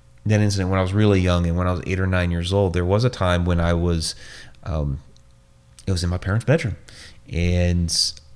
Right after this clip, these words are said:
I was, uh, waking up in the morning 'cause I'd gone there, apparently had a bad dream or something like that, and I can't remember. I don't remember that. What I do remember is waking up and, you know, I don't know if it's paranormal or supernatural, what the hell it was,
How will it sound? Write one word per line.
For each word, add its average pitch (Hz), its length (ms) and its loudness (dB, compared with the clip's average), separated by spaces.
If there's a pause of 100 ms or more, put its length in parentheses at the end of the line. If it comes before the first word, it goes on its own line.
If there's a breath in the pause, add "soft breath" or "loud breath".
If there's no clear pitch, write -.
(140)
I 87 120 -4
was, 87 540 -2
uh, 80 320 -2
waking 107 300 2
up 120 120 4
in 160 60 2
the 156 60 6
morning 104 280 4
'cause 95 140 -2
I'd 92 140 0
gone 92 200 0
there, 92 100 0
apparently 98 360 0
had 90 100 0
a - 20 -4
bad 85 200 -2
dream 87 180 -2
or 85 60 -4
something 82 260 -6
like 82 120 -4
that, 85 120 0
and 80 100 -2
I 80 100 0
can't 80 220 -4
remember. 85 500 -2
I 85 40 -8
don't 92 140 -4
remember 92 260 -2
that. 80 340 -2
What 82 120 -4
I 85 40 -4
do 110 200 2
remember 95 440 0
is 87 180 -6
waking 98 360 -2
up - 320 -4 (1300 loud breath)
and, 92 640 2
you 85 80 -10
know, 87 80 -6
I 87 60 -8
don't 117 120 0
know 165 60 0
if 131 80 -4
it's 98 120 -4
paranormal 85 440 -4
or 82 60 -4
supernatural, 80 520 -4
what 85 140 -4
the 104 80 0
hell 90 200 -2
it - 60 -6
was, 78 320 -6